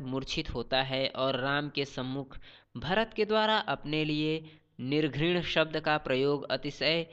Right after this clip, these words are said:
चित्त द्रुति का संपादक है। पृष्ठ संख्या तीस। स्वप्न वासव दत्त की कथा वस्तु। पूर्ववंश में उत्पन्न उदयन वत्स देश का राजा था।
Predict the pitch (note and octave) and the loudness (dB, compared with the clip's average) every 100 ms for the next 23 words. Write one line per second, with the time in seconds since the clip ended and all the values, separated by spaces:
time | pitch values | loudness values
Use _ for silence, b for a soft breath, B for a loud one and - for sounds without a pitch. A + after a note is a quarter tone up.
0 | B _ - G3+ G3+ - G#3 C#3 D3+ F3+ | B _ -6 -2 -2 0 0 2 0 0
1 | F3 E3 D#3+ D#3+ - C3 B2 A#2+ A2+ B2 | 2 4 4 2 -4 -4 -2 -2 0 -4
2 | - F2+ - - _ _ _ _ _ _ | -4 -8 -8 -16 _ _ _ _ _ _
3 | C#3 D3 - D#3 E3+ E3 D#3 F3 E3+ E3+ | -2 0 0 -4 -4 -4 -4 -2 0 0
4 | - A#2+ A2+ - - _ _ _ _ b | -2 0 -2 -4 -12 _ _ _ _ b
5 | b b - G3 G#3+ A3 A3+ A3+ G#3+ A3+ | b b 0 4 4 4 2 2 2 0
6 | G#3 G#3+ - - A3+ A3 G#3 G#3 G#3+ - | 0 0 -4 -6 -4 0 0 0 -4 -12
7 | _ - C#3 - C#3+ B2+ C3+ - - - | _ 0 0 4 4 4 -2 -6 -18 -20
8 | _ _ _ _ F#3 F3+ F#3+ F#3 F#3 F#3 | _ _ _ _ 6 8 10 8 6 2
9 | F#3 F#3 - F3 - F3 E3+ F3 - E3 | 6 6 6 0 2 4 4 0 0 2
10 | D3+ D3+ D#3 A#2+ - B B2+ A#2+ - - | 6 6 4 0 -6 B 0 2 2 0
11 | A3 F#3 G3 G3 - F#3 C#3 A2+ G#2 C3 | -2 4 4 2 0 0 0 0 0 0
12 | B2+ - F2+ | 0 -4 -8